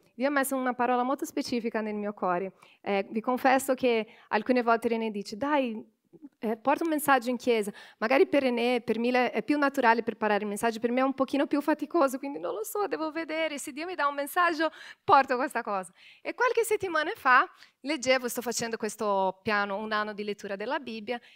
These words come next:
e leggevo proprio una storia, in mezzo alla storia mi è saltato un versetto e ve-, mi è venuto carissimo, "Guarda, devi dire questa cosa." <laughs> Quindi porto così questo messaggio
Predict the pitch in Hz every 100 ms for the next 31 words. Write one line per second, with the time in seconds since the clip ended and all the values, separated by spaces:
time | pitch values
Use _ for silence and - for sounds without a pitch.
0 | _ 247 277 247 320 339 339 302 277 311
1 | 381 339 254 - 277 277 285 269 262 320
2 | 320 285 - 269 277 269 254 247 277 285
3 | 277 233 269 277 277 254 247 247 247 233
4 | 247 247 233 214 208 202 220 202 190 190
5 | 208 196 208 214 214 - 214 214 220 208
6 | 349 370 330 - 277 254 240 226 220 262
7 | 269 285 277 240 254 262 240 226 233 247
8 | 240 214